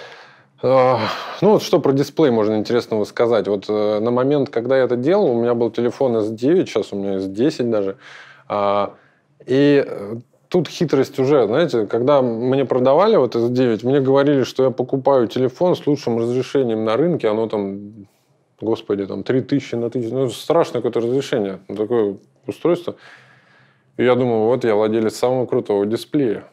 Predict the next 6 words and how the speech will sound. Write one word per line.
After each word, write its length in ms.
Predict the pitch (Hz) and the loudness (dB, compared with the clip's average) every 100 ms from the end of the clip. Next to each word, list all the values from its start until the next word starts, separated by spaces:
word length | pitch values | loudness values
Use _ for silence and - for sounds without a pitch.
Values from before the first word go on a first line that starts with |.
| _ | _
на 140 | 107 101 | -4 -2
момент 440 | 101 98 92 - _ | -2 -4 -8 -16 _
выхода, 460 | 110 110 - 92 95 | -4 -2 -6 -12 -10
да? 280 | 101 143 - _ _ _ _ _ _ _ _ _ - | -6 -6 -8 _ _ _ _ _ _ _ _ _ -6
А 120 | 104 | -2
нет, 360 | 143 113 107 | 0 0 -2